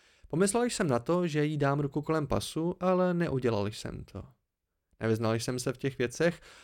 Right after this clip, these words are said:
ale připadalo mi, že ta chvíle už minula. Dena vzhlédla, když jsme šli kolem sochy ženy trhající květinu. Vzdychla.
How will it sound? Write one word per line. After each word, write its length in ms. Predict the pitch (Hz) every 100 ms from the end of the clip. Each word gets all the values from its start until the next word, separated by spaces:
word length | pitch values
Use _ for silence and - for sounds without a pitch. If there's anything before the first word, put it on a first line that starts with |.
| - -
ale 200 | 220 214
připadalo 480 | - 180 175 180
mi, 280 | 190 190 196
že 120 | 196
ta 120 | 196 165
chvíle 400 | - 170 165 165
už 280 | 151 -
minula. 500 | 143 131 117 - 92 _ _ _ _ _ _ _ _ _ _ -
Dena 180 | 110 104
vzhlédla, 640 | 110 110 110 131 143 165 - - _
když 160 | 190 202
jsme 160 | 220
šli 200 | 208 220
kolem 280 | 208 208 202
sochy 300 | 180 170 190
ženy 260 | 147 143 175
trhající 580 | 151 135 143 143 - 147
květinu. 640 | 131 120 113 107 - - _ _ _ _ _ _
Vzdychla. 540 | 127 117 117 - 135